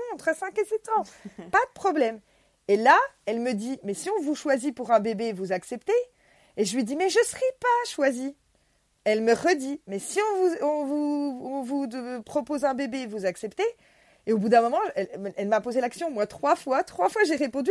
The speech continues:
Speaker 1: Mais je ne serai pas choisie. » Et en fait, ça commençait presque à m'énerver un
Speaker 2: Ouais.
Speaker 1: peu, parce que je me disais, « Elle va me faire miroiter quelque chose qui, qui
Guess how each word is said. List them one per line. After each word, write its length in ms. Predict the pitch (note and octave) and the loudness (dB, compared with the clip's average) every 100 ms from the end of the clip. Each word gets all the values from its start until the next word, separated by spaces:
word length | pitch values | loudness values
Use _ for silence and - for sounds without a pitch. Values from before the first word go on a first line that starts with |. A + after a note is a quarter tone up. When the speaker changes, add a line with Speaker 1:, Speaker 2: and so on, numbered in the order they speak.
| G#4+ | 2
Speaker 1:
Mais 120 | D4 C#4+ | 2 2
je 120 | D4+ | 0
ne 180 | D#4 G4 | -2 -2
serai 280 | F#4 E4 D4 | -2 -2 2
pas 160 | E4+ | 2
choisie. » 320 | - E4 C4+ - - - | 2 -2 -4 -8 -6 0
Et 40 | |
en 40 | A3+ | 2
fait, 140 | A#4+ | 4
ça 100 | D4 | 2
commençait 320 | B3+ A3+ B3 | 2 -2 -2
presque 260 | A3+ G#4 - | -2 -2 -2
à 60 | |
m'énerver 460 | A3+ A3+ A#3 C#4 C4 | -2 -2 -6 -4 0
un 120 | - F#3 | 2 2
Speaker 2:
Ouais. 80 | |
Speaker 1:
peu, 120 | G3+ F#3 | 0 -4
parce 140 | F3+ | -4
que 100 | G3 | -4
je 60 | F#3 | -4
me 100 | F#3+ | -6
disais, « 400 | G3+ B3+ C#4+ G#3 - - | -4 4 4 4 -8 -2
Elle 120 | - G#3+ | 2 4
va 120 | A3+ | 4
me 80 | A#3 | 2
faire 200 | B3+ A#3+ | -4 -2
miroiter 520 | B3 A#3+ A#3+ B3+ A#3+ | -4 4 4 4 -4
quelque 240 | A3 G3 | -4 -4
chose 240 | A3 C#4+ - | -6 -6 -8
qui, 320 | G#3 G3 F#3 | -12 -10 -10
qui 160 | - | -12